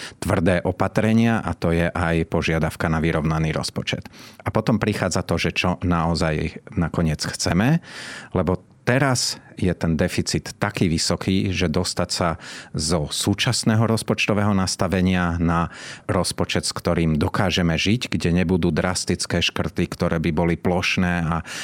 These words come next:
škodlivé pre ekonomiku, tak, e, budeme chcieť rozpočet predsa len s nejakým deficitom.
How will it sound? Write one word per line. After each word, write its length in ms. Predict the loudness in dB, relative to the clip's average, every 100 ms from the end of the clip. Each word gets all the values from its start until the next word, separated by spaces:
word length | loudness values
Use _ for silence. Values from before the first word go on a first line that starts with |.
| -8
škodlivé 560 | -4 -2 2 2 2 0
pre 300 | 0 0 0
ekonomiku, 720 | 2 4 4 2 4 2 2 -6 -12 -6
tak, 240 | -6 -2 2
e, 380 | 4 4 4 2
budeme 500 | 0 2 4 4 2
chcieť 320 | 0 0 0
rozpočet 520 | 0 -2 -4 -4 -4
predsa 380 | -4 -4 -2 -2
len 160 | 0 0
s 80 | 2
nejakým 460 | 2 2 2 4
deficitom. 720 | 4 2 0 0 2 2 2